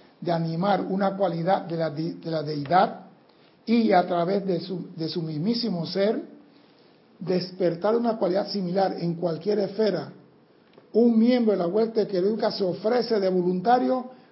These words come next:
para mantener dicha energía atraída, concentrada y calificada de dicho ser, y toda energía construida, construida por esa corriente de vida que el padrino pueda interesar en una cosa similar.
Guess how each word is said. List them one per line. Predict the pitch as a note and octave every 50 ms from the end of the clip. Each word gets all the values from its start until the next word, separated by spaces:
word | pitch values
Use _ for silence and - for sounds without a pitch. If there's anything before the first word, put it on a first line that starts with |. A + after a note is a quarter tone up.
| _ _ _
para | - F3 F3 F3+ F3 F3
mantener | E3+ F3 E3+ F3 E3+ E3+ E3+ F3+ G3+ G#3+ G#3 F3+
dicha | E3 F#3 F#3+ F3 - - F#3+ F3 F#3 - - - -
energía | - F3 E3+ E3+ E3 F3 F#3+ G#3+ A3 A3 A3 -
atraída, | - E3+ E3+ - E3 D#3+ F3+ G#3+ A3 F#3+ F3+ D3+ - - - - - - - - _ _ _ _
concentrada | - - F3+ F3 D#3+ - E3+ E3 D#3+ F3+ G#3 A3+ G#3+ D3+ C3+ D#3 D3 - - - - _ _ _ _ _ _ -
y | F3+ E3+
calificada | - - E3+ E3+ E3 - E3+ - - G#3+ A3+ G#3+
de | G3 F#3
dicho | F3 - F#3 E3+
ser, | E3 - A3+ A#3+ B3 C#4 C#4+ - - - - - - -
y | - F#3+ F#3+ F#3+ F#3
toda | - B3+ B3+ B3+ B3+ B3+ B3
energía | A3 G3+ G3+ G#3+ A3+ A#3 A#3 A#3
construida, | A#3 G#3 G3 F#3 - F#3 F#3 F#3 F#3 G#3 A3+ B3+ - - -
construida | F#3 F3+ E3 F#3+ G#3 A3+ A#3+ A3 G#3+
por | G3+ G#3 A3+
esa | A3+ A#3 B3
corriente | - G3+ F#3 F#3+ G#3+ A3+ A3+ A3 A3
de | G3 F#3+ G3
vida | A3 A#3 A3+ A3 G3+ - -
que | G#3 G3 F3+
el | F3 E3
padrino | F3 F#3+ F3+ E3+ E3 G3+ G#3 G#3 G#3 F#3+
pueda | - G#3+ G#3+ G#3+ A3 A3 A3 -
interesar | F3 E3+ E3 E3+ E3 E3+ E3 - - C4+ C#4 C4+ B3 - - - - - - - - - -
en | F#3 E3+
una | F#3 G3 G3 F#3
cosa | F#3+ G3+ F3+ G3 F3+
similar. | - F3+ E3+ D#3+ D#3+ D#3+ D#3+ C#3+